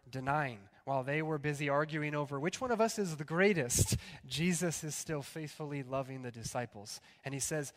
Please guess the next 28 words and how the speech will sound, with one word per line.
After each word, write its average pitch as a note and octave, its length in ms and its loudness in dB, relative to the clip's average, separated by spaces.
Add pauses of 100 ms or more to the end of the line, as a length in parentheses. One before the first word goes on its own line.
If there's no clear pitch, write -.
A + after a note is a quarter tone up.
(440)
"As D3 180 2
I E3+ 180 4
have F3 160 2
loved E3+ 240 0
you, F3+ 360 -4 (200)
that's D#3+ 340 2
how F3+ 120 -2
you E3+ 220 -4
ought C#3+ 200 0
to C3+ 100 -6
love C3+ 260 -2
one C3 160 -4
another." A#2 420 -6 (680)
That D#3 120 0
a E3 40 2
distinguishing G#3+ 840 -2
mark F3+ 400 2
of D#3 200 0 (260)
the D3 80 -4
church - 680 0 (1400)
should F3 260 -4
be F#3 140 2
their D#3 180 4
love D3 440 2
for D#3 200 -4
all D3 160 4
the C3 120 -6
saints. - 480 -10